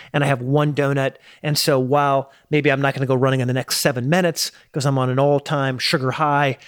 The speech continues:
I can go running later in the day or resume my training in a couple hours and life is okay,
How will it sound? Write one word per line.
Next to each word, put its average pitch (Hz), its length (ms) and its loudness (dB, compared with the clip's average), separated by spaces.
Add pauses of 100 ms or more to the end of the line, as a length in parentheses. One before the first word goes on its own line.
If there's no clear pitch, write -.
(300)
I 143 120 2
can 143 160 -4
go 127 120 2
running 127 300 0
later 123 260 -2
in 120 100 -6
the 120 60 -6
day 120 360 -4
or 127 180 -2
resume 127 380 2
my 123 160 2
training 127 560 -2 (400)
in 139 120 -4
a 123 60 -6
couple - 260 -2
hours 135 420 2
and 123 180 -8
life 117 240 -8
is - 120 -6
okay, - 540 -8